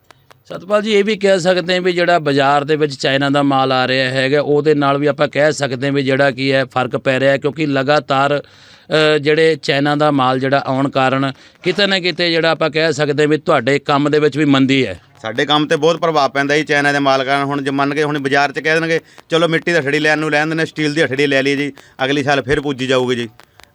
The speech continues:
Speaker 2: ਐਂ ਅਗਲੇ ਐਂ ਕਹਿੰਦੇ ਆ, "ਸਟੀਲ ਦੀ ਹੱਟੜੀ ਲੈ ਲਈਏ।" ਹੁਣ ਕਰੂਏ ਦੇ ਬਰਤਨ ਵੀ ਕਹਿੰਦੇ, "ਗੜਵੀ ਲੈ ਲਈਏ, ਸਟੀਲ ਦੀ ਗੜਵੀ ਲੈ ਲਈਏ, ਕੰਮ ਆ ਜੂਗੀ, ਦੁੱਧ ਪਾਉਣ ਨੂੰ ਘਰੇ,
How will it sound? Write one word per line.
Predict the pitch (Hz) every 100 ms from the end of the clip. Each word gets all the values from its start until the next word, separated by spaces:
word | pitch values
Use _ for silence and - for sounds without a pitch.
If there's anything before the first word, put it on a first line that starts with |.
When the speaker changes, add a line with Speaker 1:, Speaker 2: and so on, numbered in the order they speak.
| -
Speaker 2:
ਐਂ | 151 151 151
ਅਗਲੇ | 151 156
ਐਂ | 156 160
ਕਹਿੰਦੇ | 143 156 160
ਆ, |
"ਸਟੀਲ | 151 - 165
ਦੀ | 170
ਹੱਟੜੀ | 135 139 139
ਲੈ | 127
ਲਈਏ।" | 113 110 101 - _
ਹੁਣ | 143
ਕਰੂਏ | 151 151 160
ਦੇ | 160
ਬਰਤਨ | 156 -
ਵੀ | 160
ਕਹਿੰਦੇ, | 156 160
"ਗੜਵੀ | 151 135 131
ਲੈ | 139 131
ਲਈਏ, | 135 131 120 _ _ - _ _ _ -
ਸਟੀਲ | - 135 135
ਦੀ | 135
ਗੜਵੀ | 127 127 135
ਲੈ | 131
ਲਈਏ, | 131
ਕੰਮ | 131 127 123
ਆ | 120
ਜੂਗੀ, | 123 120
ਦੁੱਧ | 117 123 127
ਪਾਉਣ | 120 120
ਨੂੰ | 123
ਘਰੇ, | 120 104